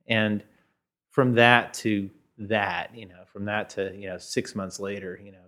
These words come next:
being, you know, headliner at the, at Stubbs at South by <laughs> Southwest, you know, it's like, that's a lot, you know? And it's, it's amazing with those guys because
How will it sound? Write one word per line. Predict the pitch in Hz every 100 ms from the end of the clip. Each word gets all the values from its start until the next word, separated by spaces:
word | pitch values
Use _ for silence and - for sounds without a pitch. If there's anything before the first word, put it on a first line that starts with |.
| _ _ _ _ _ _ _ _
being, | 98 92 92 90 _
you | 90
know, | 92 -
headliner | 104 95 92 92 95
at | 92
the, | - 92 _ _ _ 104
at | -
Stubbs | - 98 95 95 -
at | -
South | 101 92
by | 95
<laughs> |
Southwest, | - - - - 143 - 127 - -
you | 139
know, | 139
it's | 127 -
like, | 113 - - - - _ -
that's | 131 -
a |
lot, | 110 101 95 - -
you | 131
know? | 117 117
And | 127
it's, | 127 -
it's | 127 -
amazing | 127 139 160 156
with | 113 107
those | 123 156
guys | - 101 95
because | - 104 107 90 -